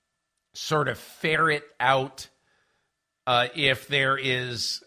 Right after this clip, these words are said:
uh, interest in, let's say, Carolina or the Jets or Washington or, or someplace else that we're not even thinking of,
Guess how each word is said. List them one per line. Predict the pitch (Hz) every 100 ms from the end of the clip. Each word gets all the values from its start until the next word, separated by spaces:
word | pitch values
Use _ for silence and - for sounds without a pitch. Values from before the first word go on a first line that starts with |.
| _ -
uh, | 110 120
interest | 151 147 131 147 127 - -
in, | - 131 123
let's | 123 123
say, | - 135 120 113 95 - _ _ _ _ _ _ _ -
Carolina | 143 143 147 135 127 127 120 117 - _ _ _
or | 127 123
the | 127
Jets | 95 - 123 117 110 - - - _ _ _
or | 127 135 123
Washington | 107 120 117 - 117 113 120 123 131
or, | 131
or | - 143
someplace | - 180 175 143 175 127
else | 180 190 127 - - _ _
that | 139
we're | 151 160
not | 139 143
even | 147 131 123
thinking | - 170 160 147 123
of, | 113 113